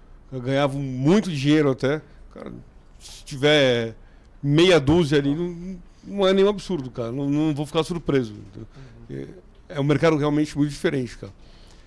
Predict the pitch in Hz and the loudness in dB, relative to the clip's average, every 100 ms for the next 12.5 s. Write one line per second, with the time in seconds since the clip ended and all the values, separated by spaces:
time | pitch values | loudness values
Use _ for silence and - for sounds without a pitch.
0 | - - - 151 185 214 240 - - - | -20 -20 -20 -20 -20 -20 -20 -20 -20 -20
1 | _ - - - 202 170 160 170 175 - | _ -20 -20 -14 -8 -2 0 0 -2 -14
2 | - - - - 156 165 180 - - - | -16 -12 -10 -6 2 2 2 0 -6 -14
3 | - - 147 165 190 170 160 156 160 143 | -16 -10 -2 -2 -4 -8 -2 -2 -2 -2
4 | 151 160 147 - 175 160 156 - - - | 0 0 -2 -8 -2 -2 -4 -12 -18 -20
5 | - 147 147 170 147 117 120 120 131 139 | -10 -6 -2 0 0 -2 -6 -10 -4 -4
6 | 131 147 - - - 143 - 165 151 131 | -4 -12 -16 -18 -4 -4 0 4 4 4
7 | 147 165 - - - - - - - - | 0 0 -4 -20 -20 -20 -20 -20 -20 -20
8 | - 127 123 123 135 - 143 135 156 139 | -10 -8 -8 -6 -6 -2 -2 -2 -4 0
9 | 147 - 147 151 - - - 143 131 147 | 0 2 2 2 -2 -20 -12 -8 -2 0
10 | 139 135 143 147 135 131 120 - - - | 0 0 0 -2 -2 -8 -14 -20 -20 -20
11 | - - - - 139 156 - - 170 156 | -20 -20 -20 -12 -4 -4 -2 2 2 2
12 | 160 127 120 - 117 | -2 -2 -4 -12 -18